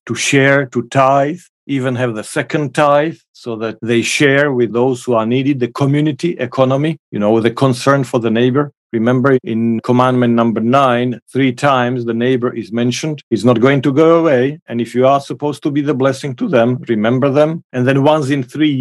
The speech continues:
years, they have the third tie that they convert into goodies and they eat and rejoice, so that they are a blessing to the community and aliens.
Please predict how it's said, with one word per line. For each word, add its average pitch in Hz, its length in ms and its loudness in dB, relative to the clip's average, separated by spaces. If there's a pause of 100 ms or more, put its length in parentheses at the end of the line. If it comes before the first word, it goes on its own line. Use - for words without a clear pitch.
years, 143 280 -2
they 135 140 -2
have 131 160 -2
the 117 100 -2
third 151 500 -2
tie 151 520 0 (160)
that 120 140 -4
they 135 140 2
convert 135 680 0 (160)
into 123 720 0
goodies 160 720 0
and 123 180 -4
they 120 200 2
eat 147 320 0
and 127 160 0
rejoice, 123 760 0 (100)
so - 180 -4
that 123 160 0
they 143 180 4
are 127 320 4
a 113 40 -6
blessing 131 580 -4
to 117 420 -2
the 120 100 -8
community 135 800 0
and 113 240 -2
aliens. 151 800 2